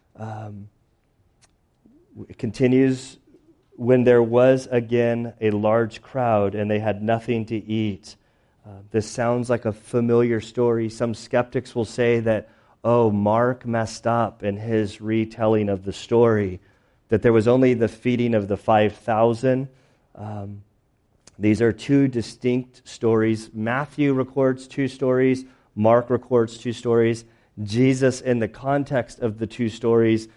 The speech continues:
says, "Hey," like, when they're on the lake going back across, he's like, "Hey, don't you guys remember when I fed the five thousand? How many baskets were left over?" And they said, "Oh, twelve." "And when I fed the four thousand, how many baskets were left over?" And he said,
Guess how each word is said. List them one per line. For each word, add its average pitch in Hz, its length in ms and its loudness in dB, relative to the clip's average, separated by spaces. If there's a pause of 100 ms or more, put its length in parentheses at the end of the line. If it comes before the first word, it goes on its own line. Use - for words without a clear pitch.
(160)
says, 127 260 -2 (120)
"Hey," 131 460 -2
like, 117 180 -2
when 120 80 2
they're 120 100 2
on 127 100 4
the 123 120 4
lake 120 400 2
going 113 240 2
back 113 240 0
across, 107 320 -2
he's 104 80 -10
like, 110 140 -4
"Hey, 131 120 -2
don't 135 320 -4
you 233 60 -10
guys 202 260 -2
remember 127 400 -4
when 127 140 -6
I 107 80 -2
fed 117 180 -4
the 110 80 -6
five 110 280 -2
thousand? 143 440 -4 (360)
How 151 160 -2
many 170 180 0
baskets 131 500 -4
were 101 80 -4
left 98 240 -2
over?" 95 120 -4
And 98 60 -8
they 92 60 -8
said, 98 160 -6
"Oh, 110 100 -2
twelve." 104 460 -2 (420)
"And 110 120 0
when 120 100 6
I 120 60 6
fed 147 180 4
the 147 80 0
four 175 240 2
thousand, 98 520 -2
how 120 200 -6
many 120 180 -4
baskets 107 420 -2
were 104 80 -6
left 98 200 -4
over?" 101 300 -4
And 98 100 -8
he 98 80 -10
said, 101 240 -12